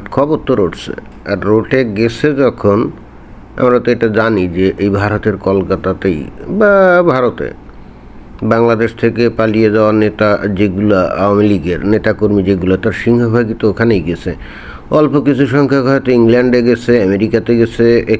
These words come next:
কানাডা গেছে এরকম, বা ব্রিট-, এরকম, কিন্তু অধিকাংশ তো গেছে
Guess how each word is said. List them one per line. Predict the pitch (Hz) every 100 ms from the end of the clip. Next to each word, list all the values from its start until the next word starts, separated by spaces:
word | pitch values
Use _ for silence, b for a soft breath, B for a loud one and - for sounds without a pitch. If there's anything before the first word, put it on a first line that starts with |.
| 120
কানাডা | 123 120 117
গেছে | 110 113 147
এরকম, | 117 - 98
বা | 107
ব্রিট-, | 135 107 104 82 82
এরকম, | 69 110 104 76 69 - B B B B B B -
কিন্তু | 123 127
অধিকাংশ | 120 127 131 120
তো | 117 120
গেছে | 113 113 110 104 69